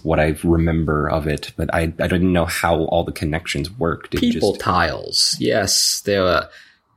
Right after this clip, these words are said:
Speaker 2: So, f-, uh, if memory serves, Windows Phone had pretty good integration with Facebook. They, it was,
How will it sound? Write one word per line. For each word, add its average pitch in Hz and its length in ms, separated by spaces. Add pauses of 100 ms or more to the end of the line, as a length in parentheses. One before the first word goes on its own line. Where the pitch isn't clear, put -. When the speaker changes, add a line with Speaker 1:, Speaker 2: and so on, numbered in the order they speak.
(280)
Speaker 2:
So, 151 420
f-, - 580
uh, 120 300 (540)
if 120 220
memory 147 320
serves, 123 480
Windows 107 420
Phone 90 360
had 80 200
pretty 117 280
good 92 180
integration 90 920
with 80 140
Facebook. - 640 (500)
They, 76 280 (440)
it 113 140
was, 113 540